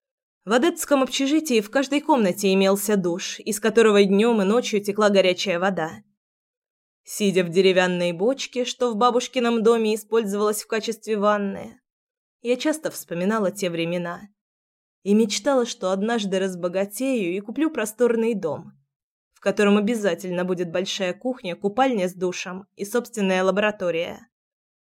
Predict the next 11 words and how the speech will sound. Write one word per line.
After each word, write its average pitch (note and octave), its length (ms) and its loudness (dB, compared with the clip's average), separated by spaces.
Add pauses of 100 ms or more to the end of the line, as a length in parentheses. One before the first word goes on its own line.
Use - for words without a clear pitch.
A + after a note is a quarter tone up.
(420)
Не A3 160 4
в G#3+ 140 -4
подвале A3 560 4
или F#3 100 2
крохотной G3+ 480 0
каморке, G3 800 -2 (220)
а A3+ 140 -8
в - 40 -10
специально A#3 680 2
оборудованном F#3 640 0
помещении. F3 800 -4